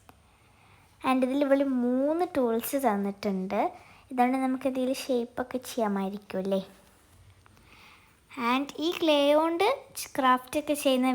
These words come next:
വീഡിയോസ് നമ്മളിനി ഇടാൻ പോകുന്നേ ഉള്ളൂ. കണ്ടിന്യുവസ് ആയിട്ട് നമ്മൾ വീഡിയോസൊക്കെ ക്ലേ കൊണ്ട് ഉണ്ടാക്കുന്ന വരും. And ഫസ്റ്റ് ഞാൻ ബ്ലാക്ക് എടുത്തിട്ടൊന്ന് ടെസ്റ്റ് ചെയ്ത് നോക്കുന്നുണ്ട് എങ്ങനെ ഉണ്ടെന്ന് അറിയണ്ടേ. And അതിന് ശേഷം ഞാൻ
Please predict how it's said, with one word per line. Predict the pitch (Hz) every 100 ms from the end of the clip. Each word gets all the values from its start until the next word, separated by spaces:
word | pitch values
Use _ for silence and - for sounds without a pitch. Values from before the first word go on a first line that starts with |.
| 240
വീഡിയോസ് | 214 208 208 - - 247 226
നമ്മളിനി | 208 214 202 202 311 349 - - - _ -
ഇടാൻ | 220 214 254 320 - -
പോകുന്നേ | 226 214 220 240 247
ഉള്ളൂ. | 196 190 196 302 - - - - -
കണ്ടിന്യുവസ് | 220 226 226 233 240 247
ആയിട്ട് | 214 220 214
നമ്മൾ | 202 214 202
വീഡിയോസൊക്കെ | 196 196 202 202 202 - 233 - -
ക്ലേ | 196 190 190 196
കൊണ്ട് | 196 202 208
ഉണ്ടാക്കുന്ന | 190 190 202 208 220 202
വരും. | 196 226 381 - - - - - - -
And | 302 285
ഫസ്റ്റ് | 294 294 311
ഞാൻ | 339 330 277
ബ്ലാക്ക് | 254 247 240 285
എടുത്തിട്ടൊന്ന് | 277 254 247 247 240
ടെസ്റ്റ് | 226 - -
ചെയ്ത് | 269 226
നോക്കുന്നുണ്ട് | 220 214 208 196 190 233 - - - - 196
എങ്ങനെ | 196 196 233
ഉണ്ടെന്ന് | 214 214 262 294
അറിയണ്ടേ. | 277 269 233 202 - - - - - - - _ _ - - _ - 247
And | 240 240
അതിന് | 254 294 285
ശേഷം | - 285
ഞാൻ | 269